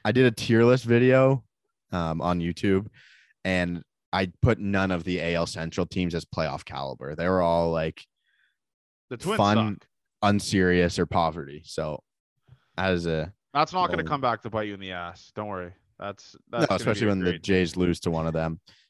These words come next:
Speaker 1: But I wasn't chirping them. I was just saying the division's bad. The O's would be leading that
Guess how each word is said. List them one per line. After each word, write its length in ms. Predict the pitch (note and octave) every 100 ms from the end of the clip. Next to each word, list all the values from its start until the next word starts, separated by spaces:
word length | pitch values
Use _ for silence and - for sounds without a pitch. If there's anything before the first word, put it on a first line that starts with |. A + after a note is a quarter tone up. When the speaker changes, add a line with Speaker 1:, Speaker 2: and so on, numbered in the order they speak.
| -
Speaker 1:
But 120 | A#2+
I 100 | B2+
wasn't 400 | C#3+ F3 F3+ D3+
chirping 340 | - A#2+ B2 C#3
them. 160 | C#3+
I 80 | A#2
was 100 | G#2
just 200 | G#2 -
saying 320 | G#2 G2 F#2+
the 60 | E2+
division's 460 | D#2+ F#2 F2 F2
bad. 360 | D#2+ E2+ F2 F2 G#2+
The 160 | A#2+ C#3
O's 320 | C#3+ F3+ D3
would 100 | C3+
be 280 | C3 A#2 - -
leading 480 | G#2 A2+ G#2 F2+ E2+
that 220 | F2